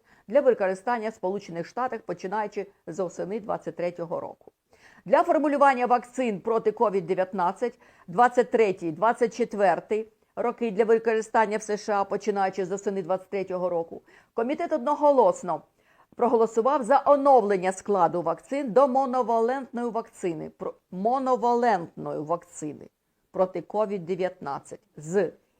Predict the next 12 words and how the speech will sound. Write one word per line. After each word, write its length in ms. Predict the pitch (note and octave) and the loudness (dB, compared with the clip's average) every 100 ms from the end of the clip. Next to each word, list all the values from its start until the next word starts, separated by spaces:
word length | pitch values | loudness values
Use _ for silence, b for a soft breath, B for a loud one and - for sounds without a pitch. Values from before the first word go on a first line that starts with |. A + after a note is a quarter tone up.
| _ | _
ікс 300 | B3 A3+ E3+ | -4 -4 -4
бі 180 | D#3 F#3+ | -6 -8
бі 320 | D#3 B3 C#4+ | -6 -6 -4
лінією 360 | F#3+ A#3+ A3 F#3 | -4 -4 -2 0
варіанти 520 | F3+ F3+ G3+ G#3+ G#3 | 0 2 0 0 -6
Омікрон. 560 | - F3 F#3 - C#3+ - _ _ _ _ _ _ _ | -6 -8 -8 -10 -10 -10 _ _ _ _ _ _ _
Після 320 | B3 B3+ - | -2 -2 2
обговорення 640 | F#3+ E3+ F#3+ F3 C4+ D4 C#4 | 0 2 -2 4 2 2 -4
доказів 480 | A#3 B3+ B3 A#3 A3+ | 2 2 2 0 -2
комітет 400 | A3+ A3+ A3+ F#3 | -4 -4 -6 -6
висловив 500 | E3 A3+ A3 A3+ A#3+ | -6 -4 -2 -2 -2
перевагу 680 | F#3 F3+ E3 F3 F3+ A#3 | -2 0 2 0 0 -6